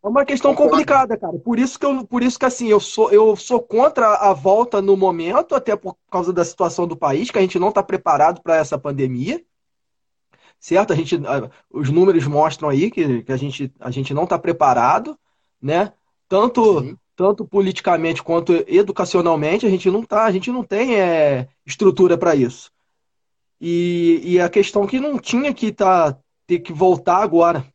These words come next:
Speaker 1: Não, não, infelizmente, infelizmente, vidas estão sendo perdidas e, e, assim,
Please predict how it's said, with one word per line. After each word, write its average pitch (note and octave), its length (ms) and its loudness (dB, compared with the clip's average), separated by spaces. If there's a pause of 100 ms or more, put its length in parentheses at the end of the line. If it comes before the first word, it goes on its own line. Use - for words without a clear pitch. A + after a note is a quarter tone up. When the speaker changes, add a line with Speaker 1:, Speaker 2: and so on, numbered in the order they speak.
(120)
Speaker 1:
Não, E3 320 -4
não, D#3 220 -8
infelizmente, F3+ 920 -2
infelizmente, D#3+ 1200 -4
vidas F3+ 300 -2
estão E3 180 -4
sendo D#3+ 240 -6
perdidas G3 640 -2 (480)
e, D#3 500 0 (420)
e, D#3+ 140 0
assim, D3+ 540 0